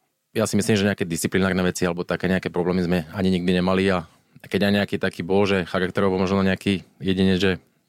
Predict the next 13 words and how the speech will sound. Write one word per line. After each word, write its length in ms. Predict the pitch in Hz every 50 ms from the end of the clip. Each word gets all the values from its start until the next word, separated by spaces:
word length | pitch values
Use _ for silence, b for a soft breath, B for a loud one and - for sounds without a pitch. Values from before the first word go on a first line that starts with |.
| _ _ -
problémovejší, 720 | 87 95 95 110 107 101 104 101 104 104 101 - - 104
tak 260 | - 95 90 - - B B B B B B B B B B B B _ _ _ _
tá 140 | - 87 85
kabina, 560 | - 85 82 82 98 92 92 90 90 90 87
tak 200 | - 87 82 - - - - _ _
ten 140 | - 98 90
futbal 240 | - 98 87 98 90
prirodzený 380 | 90 87 90 95 87 92 92
si 100 | 85 -
to 80 | - 90
nejako 200 | 90 87 - 90
vyselektoval 600 | 87 - - 95 92 - - - 95 87 92 90 90
a, 80 | 87